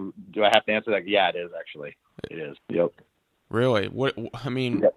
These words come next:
Speaker 2: how's that transition been?
Speaker 1: It's been awesome. I mean, so for me, I've always been fascinated with throwing. Um,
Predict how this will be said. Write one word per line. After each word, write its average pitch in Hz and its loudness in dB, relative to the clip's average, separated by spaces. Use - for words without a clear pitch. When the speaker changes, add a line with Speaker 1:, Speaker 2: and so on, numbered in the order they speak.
Speaker 2:
how's 131 0
that 135 2
transition 117 -2
been? 80 -6
Speaker 1:
It's - -20
been 98 8
awesome. 90 4
I 98 -6
mean, 90 -4
so 101 2
for 107 -2
me, 110 2
I've 98 4
always 113 8
been 104 -2
fascinated 98 0
with 82 -10
throwing. 90 -4
Um, 82 -2